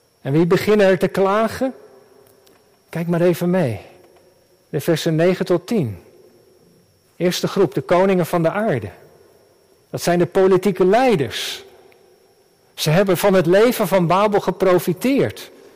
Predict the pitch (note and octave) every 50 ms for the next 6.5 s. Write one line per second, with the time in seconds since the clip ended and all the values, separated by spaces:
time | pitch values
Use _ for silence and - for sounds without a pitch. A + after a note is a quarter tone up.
0 | - _ _ _ _ _ _ _ _ _ _ _ - - - G3+ G3+ G#3+ A3 G#3
1 | - - G#3 G#3 F3+ F3+ G3+ G#3+ G#3+ G3 F#3 F3+ F3 D#3+ D3 F3 F#3+ G#3+ A#3 A3+
2 | G#3+ G3 F#3+ F#3+ F#3 - - D3 F3+ G3+ A#3 A#3+ G#3+ - - G3 G3 F#3+ - -
3 | - F#3+ G3+ G#3+ A3+ G#3+ - - - F3 E3 F3+ E3+ E3+ D#3 - - - - -
4 | E3 E3 - F3+ D#3 - - G#3 A3 A#3+ A#3+ - - - G3+ F3 G3+ A3 A3 -
5 | - - - - - - - - F#3 E3+ - A3 G3+ - - - E3+ - G3 F3+
6 | E3+ F#3 A3+ B3+ A#3+ F#3 C#3+ G#2+ - -